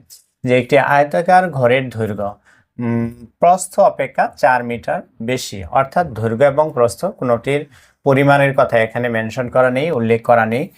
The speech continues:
গড়টির পরিসীমা বত্রিশ মিটার হলে দৈর্ঘ্য কত? তো আমরা প্রশ্নটি সমাধানের পূর্বে একটু পরিসীমা সম্পর্কে ধারণাটা ক্লিয়ার করব। পরিসীমা হচ্ছে যে, একটি ঘর যদি হয় আয়তাকার এরকম, তাহলে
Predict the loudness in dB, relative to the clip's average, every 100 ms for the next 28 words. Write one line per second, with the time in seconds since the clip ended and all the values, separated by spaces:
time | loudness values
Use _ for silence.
0 | _ _ -2 2 2 0 -6 -2 -2 -2
1 | -6 -6 -6 -4 -6 -6 -8 -8 -6 -4
2 | 2 0 0 -4 -4 -4 -6 -4 -4 0
3 | -2 0 0 0 -6 -10 _ _ 0 0
4 | 4 4 4 0 2 2 0 -8 -6 -6
5 | -4 -2 -2 -4 -6 -4 -4 0 0 0
6 | 0 -2 -4 -2 2 4 4 2 0 0
7 | 0 -4 -2 -2 -2 -4 -2 0 0 0
8 | -2 0 4 4 2 -2 0 -4 -6 -20
9 | _ 2 4 4 0 0 2 2 2 2
10 | 2 2 0 2 2 0 -4 -6 -6 -8
11 | 0 2 2 0 -4 -4 -4 0 2 2
12 | -2 -4 0 2 2 0 2 0 0 -4
13 | -4 -2 -2 -2 -12 _ _ _ 0 2
14 | 2 0 0 -2